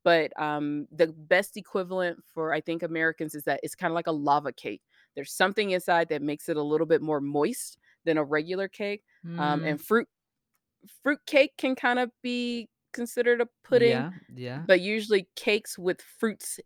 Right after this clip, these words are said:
Speaker 1: in them. Kinda the closest I could get to, and if anybody's listening and has any ideas, like, D M us, please, 'cause I'm, I'm trying to get here.
Speaker 2: <laughs>
Speaker 1: The closest I can get to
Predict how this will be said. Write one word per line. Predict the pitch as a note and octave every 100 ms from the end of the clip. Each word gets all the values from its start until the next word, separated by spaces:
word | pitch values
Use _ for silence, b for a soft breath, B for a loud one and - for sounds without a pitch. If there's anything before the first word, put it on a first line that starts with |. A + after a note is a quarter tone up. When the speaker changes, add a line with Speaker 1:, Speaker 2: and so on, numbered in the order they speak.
| -
Speaker 1:
in | F3+ D#3+
them. | C#3+ B2+ D3+ _ _ _ _ _ _ -
Kinda | - A3 G#3+ A3 G#3+ G#3+
the | F3+
closest | - - G#3 A3+ A#3
I | G3+
could | F#3 E3
get | F#3 -
to, | - F3 E3+
and | E3
if | G3
anybody's | G3 F#3 F#3 E3+
listening | F3 E3 F#3 E3
and | D#3+
has | D#3 D#3+
any | D#3+ D3+
ideas, | D3 D3+ D3 D3 B B B E3
like, | E3+ D3+ D#3+ D#3+
D | G3+ F#3
M | F#3 E3
us, | D#3 D#3
please, | - F#3 D3+ D3+ -
'cause | - D#3
I'm, | D#3 D#3 C#3+
I'm | D#3
trying | F#3+ F#3+
to | E3+
get | E3+
here. | D#3+ D3+ -
Speaker 2:
<laughs> | _ b b b b b
Speaker 1:
The | F3
closest | - A#3+ B3+ C4 A3
I | G3+
can | G#3 E3+
get | F#3 F#3 -
to | - E3+ E3